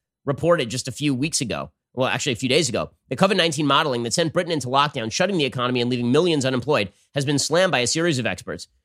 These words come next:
Professor Neil Ferguson's computer coding was derided as, quote, "totally unreliable" by leading figures, who warned it was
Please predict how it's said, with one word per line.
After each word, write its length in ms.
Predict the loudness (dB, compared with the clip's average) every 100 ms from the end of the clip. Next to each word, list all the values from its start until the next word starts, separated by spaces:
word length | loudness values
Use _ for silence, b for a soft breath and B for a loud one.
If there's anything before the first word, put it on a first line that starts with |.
| _
Professor 320 | -6 0 2 4
Neil 200 | 4 4
Ferguson's 480 | 0 0 0 -2
computer 340 | -2 -2 0 0
coding 240 | 0 0
was 140 | 0 -2
derided 360 | 2 2 2
as, 140 | -4 -2
quote, 320 | -2 -4 _
"totally 420 | 2 2 2 0
unreliable" 640 | 2 2 4 4 2 -2
by 120 | -2 0
leading 260 | 0 -2
figures, 380 | -2 -4 -6 -12 _ 0
who 80 | 4
warned 180 | 4
it 80 | 4
was 200 | -2 -4